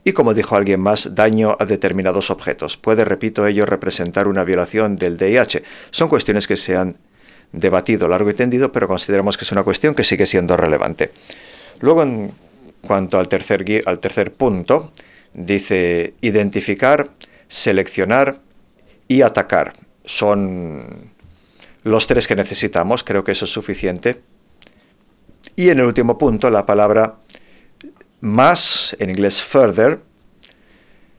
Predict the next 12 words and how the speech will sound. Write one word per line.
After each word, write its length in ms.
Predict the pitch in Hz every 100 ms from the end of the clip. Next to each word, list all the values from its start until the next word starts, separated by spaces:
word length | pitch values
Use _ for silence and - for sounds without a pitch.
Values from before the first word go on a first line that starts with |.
| _ _ _ -
es 180 | 135 -
fundamental. 720 | 143 117 110 110 104 98 90
Dice, 260 | 107 117
"Sin 260 | 104 - 98
más 380 | 101 110 107 -
intervención 640 | 101 104 98 95 90 92
humana 420 | 98 131 120 117
o 80 | 113
intervención 640 | 98 98 92 95 107 98 92
por 140 | 92
un 120 | 87
operador". 600 | 87 87 95 110 113 -